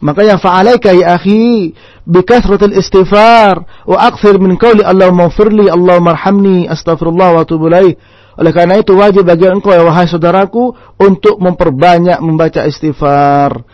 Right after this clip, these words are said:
memperbanyak mengatakan, "Allahumma ghfirli, Allahumma arhamni, astaghfirullah wa atubu ilaih," dan yang semisalnya. Karena apa? Semoga Allah Subhanahu wa taala menempatkan kita ketika pada waktu-waktu mustajabah diterima istighfar kita oleh Allah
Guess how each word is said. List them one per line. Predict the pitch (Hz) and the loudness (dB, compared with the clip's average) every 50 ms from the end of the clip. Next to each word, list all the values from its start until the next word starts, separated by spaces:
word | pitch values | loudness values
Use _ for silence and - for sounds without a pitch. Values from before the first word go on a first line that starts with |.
| _ _ _ _ | _ _ _ _
memperbanyak | - 160 165 160 170 165 170 208 214 202 202 | -6 -4 -2 0 0 2 2 2 2 2 2
mengatakan, | 185 190 185 185 180 - 202 202 190 180 | 0 0 0 0 0 0 0 0 0 0
"Allahumma | 180 190 202 196 185 180 170 170 | 0 0 0 0 0 0 -2 -2
ghfirli, | 160 - 180 170 165 170 165 165 165 | -4 -4 -6 -6 -4 -2 -2 -2 -2
Allahumma | 156 175 175 175 170 165 160 160 | -2 -2 -2 -2 -2 0 -2 -2
arhamni, | 156 143 - 175 170 165 160 156 151 143 | -4 -4 -4 -4 -4 -4 -4 -4 -4 -6
astaghfirullah | 156 - - 160 147 139 156 156 151 156 156 | -8 -8 -8 -8 -6 -6 -6 -6 -4 -2 -2
wa | 147 139 135 | 0 -2 -2
atubu | 135 127 135 135 123 123 127 | -4 -4 -6 -8 -6 -6 -6
ilaih," | 127 123 123 123 - _ _ _ _ | -6 -6 -8 -8 -12 _ _ _ _
dan | - 139 151 156 151 | -6 -4 -2 -2 -2
yang | 147 143 131 | -2 -2 -4
semisalnya. | - 139 135 131 123 131 127 127 123 123 120 120 123 _ _ _ _ - | -4 -4 -4 -4 -4 -4 -4 -4 -4 -4 -6 -8 -10 _ _ _ _ -8
Karena | - 180 196 202 202 156 | -6 -2 -2 -2 -2 -2
apa? | 160 139 - 143 147 156 170 - _ _ _ - | -2 -2 -2 -2 -2 -2 -4 -6 _ _ _ -6
Semoga | - 165 175 180 170 151 170 170 147 | -4 -2 0 0 0 0 0 0 0
Allah | 156 160 156 160 190 226 226 170 - - - - - | 0 0 0 2 2 2 2 0 -2 -8 -20 -18 -12
Subhanahu | - 170 151 151 139 147 143 143 135 | -8 -6 -4 -4 -4 -2 -4 -4 -4
wa | - | -4
taala | 143 131 131 131 143 160 185 214 226 - _ _ | -4 -4 -2 -2 -2 -2 -2 -4 -6 -8 _ _
menempatkan | - 156 165 170 165 156 - 180 - - - 185 170 160 143 | -6 -4 -2 -2 -2 -2 -2 -4 -4 -4 -2 -4 -4 -4 -4
kita | 160 143 - 196 196 | -6 -4 -4 -4 -4
ketika | 170 160 - 160 143 - 170 175 190 208 226 - _ _ _ - | -4 -6 -6 -8 -6 -4 -4 -2 -2 -4 -6 -10 _ _ _ -10
pada | - 151 147 151 | -6 -4 -2 -2
waktu-waktu | 156 165 - - 160 151 131 - | -2 -4 -6 -6 -8 -8 -8 -8
mustajabah | 151 147 147 - - - 135 139 131 151 156 156 147 135 131 131 160 185 175 - _ _ _ - | -6 -6 -6 -6 -4 -4 -4 -2 0 2 2 2 2 0 0 0 0 -2 -2 -4 _ _ _ -8
diterima | - 147 139 - 170 196 180 160 147 127 | -6 -6 -2 0 0 0 2 0 0 -2
istighfar | 131 117 - 143 127 123 127 127 | -4 -6 -6 -8 -8 -8 -8 -8
kita | 156 156 139 127 127 | -8 -6 -4 -4 -4
oleh | 123 | -4
Allah | 117 120 120 120 117 120 117 117 117 113 110 | -4 -6 -6 -4 -4 -4 -4 -4 -6 -8 -10